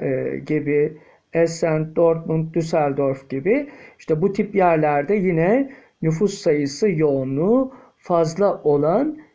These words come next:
yerlerdir. Aynı zamanda bu tip yerler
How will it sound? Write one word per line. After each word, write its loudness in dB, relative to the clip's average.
yerlerdir. 2
Aynı 0
zamanda 0
bu -4
tip -10
yerler -2